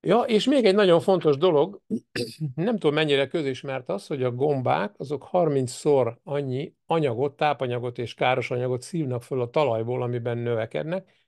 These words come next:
mint a növények. Harmincszor annyit. Én tudok olyan embert, aki talajtisztításra használja a gombát, tehát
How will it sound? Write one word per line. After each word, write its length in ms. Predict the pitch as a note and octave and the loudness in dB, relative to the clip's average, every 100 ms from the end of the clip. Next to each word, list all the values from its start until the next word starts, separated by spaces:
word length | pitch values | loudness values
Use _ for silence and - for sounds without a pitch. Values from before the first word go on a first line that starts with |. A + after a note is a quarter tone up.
| _ | _
mint 200 | C#3 C#3+ | -6 -2
a 60 | F#3 | 0
növények. 540 | A3 D3 A#2+ A2 G#2+ | 2 2 0 -2 -8
Harmincszor 600 | - G3+ E3 D#3 - E3 | -2 0 2 -2 -4 -4
annyit. 400 | D3+ B2 F#2+ - _ _ _ _ - | -4 -6 -8 -14 _ _ _ _ -8
Én 120 | D3 | -2
tudok 280 | A3 F3 E3+ | 2 2 2
olyan 240 | D3 B2 | 0 -2
embert, 440 | C3 D3+ F#3 F3 | -4 -2 -2 -2
aki 420 | D#3+ D#3+ E3+ C#3+ _ _ _ _ | -6 -8 -8 -10 _ _ _ _
talajtisztításra 1200 | C#4+ G3+ C#3+ E3+ - - B2 B2 B2 A#2 C3 B2 | 0 0 0 -2 -6 -6 -8 -4 -4 -4 -6 -4
használja 600 | A#2+ C3 - C3+ B2 A#2 | -2 -4 -4 -4 -2 -2
a 40 | |
gombát, 680 | A2+ A2+ G#2 G#2+ D#3+ G#3 _ - | -2 -4 -2 -4 -4 -6 _ -6
tehát 420 | B2+ C3 B2 | -4 -4 -6